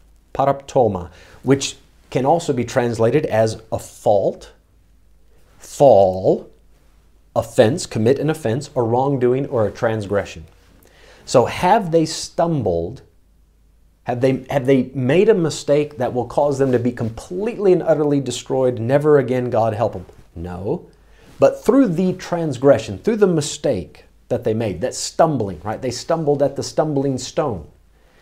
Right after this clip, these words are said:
Because of that, God has now said, "Okay, if you don't want it, I am going to offer it to the people that you despise and look down on just to try to get your attention, to provoke them to jealousy."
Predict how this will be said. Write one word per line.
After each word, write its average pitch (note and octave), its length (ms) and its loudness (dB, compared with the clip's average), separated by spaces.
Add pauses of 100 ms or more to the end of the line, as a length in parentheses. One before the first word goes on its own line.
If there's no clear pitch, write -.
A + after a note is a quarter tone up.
(340)
Because C#3 380 2
of A2 180 -2
that, C3+ 480 -6 (1080)
God C#3+ 380 2
has C#3 240 0
now C#3+ 260 -2
said, B2+ 200 -4
"Okay, B2 220 2
if G#2 120 0
you D3 80 0
don't G#3 220 0
want F#2+ 200 -6
it, B2 160 -12 (460)
I F#3+ 220 -4
am G#3 180 -2
going C#3+ 240 4
to B2+ 100 2
offer D#3 340 2
it - 100 -6
to C#3+ 80 -4
the B2 100 -4
people E3 380 -2
that A#2+ 180 -6
you F3+ 160 -4
despise D3+ 540 -4
and B2+ 120 -2
look C3+ 200 -2
down F3+ 260 -2
on A#2 320 -4 (320)
just G3 360 -2
to D3+ 60 -4
try F#3 240 0
to D3+ 80 -2
get F3+ 240 -4
your E3+ 200 -2
attention, D3+ 500 -10 (200)
to C#3 100 -6
provoke D3 500 2
them E3+ 180 -4
to D#3 100 -8
jealousy." - 600 -12